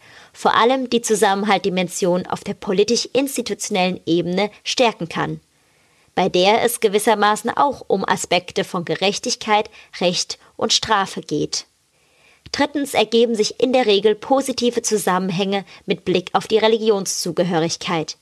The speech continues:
Im Vergleich zur Referenzgruppe der Konfessionslosen weisen beispielsweise die befragten Katholiken, Protestanten aus den Landeskirchen sowie Muslime ein höheres Institutionenvertrauen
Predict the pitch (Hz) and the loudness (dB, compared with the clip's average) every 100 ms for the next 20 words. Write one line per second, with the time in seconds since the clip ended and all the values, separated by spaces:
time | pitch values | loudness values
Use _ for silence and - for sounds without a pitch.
0 | _ _ _ _ _ _ - _ - 247 | _ _ _ _ _ _ -20 _ -2 -2
1 | 285 294 277 208 185 180 - 196 170 - | 0 0 2 4 2 0 -4 -2 -2 -2
2 | 165 196 269 - - 233 214 180 - 175 | 0 0 0 -2 0 2 2 0 -2 -6
3 | 180 - 220 254 - 180 170 165 208 202 | -6 0 2 2 0 0 0 0 -4 -6
4 | - - - 196 208 196 208 190 196 - | -18 -14 0 2 4 2 2 2 0 -4
5 | 175 - 175 175 165 175 - - 196 185 | -2 2 2 2 -2 -4 -6 -2 0 0
6 | - - 165 - 214 - 196 240 233 214 | -2 -10 -10 -6 -4 0 2 2 -2 -4
7 | 208 - - - 214 180 - 202 180 185 | -6 -18 -20 -2 0 0 -2 -2 -2 -4
8 | - 180 190 180 220 233 226 214 190 202 | -2 -2 0 0 2 0 0 0 0 0
9 | 185 - - - 202 226 262 262 - 202 | -6 -10 -14 -2 0 2 2 2 0 0
10 | 180 208 233 - - _ 185 165 214 233 | 0 0 -4 -10 -20 _ -2 2 4 4
11 | 226 - 208 - - 170 180 - 240 247 | 2 -4 -6 -8 -12 -10 -4 2 2 2
12 | 233 220 - 190 190 | 0 -2 2 2 2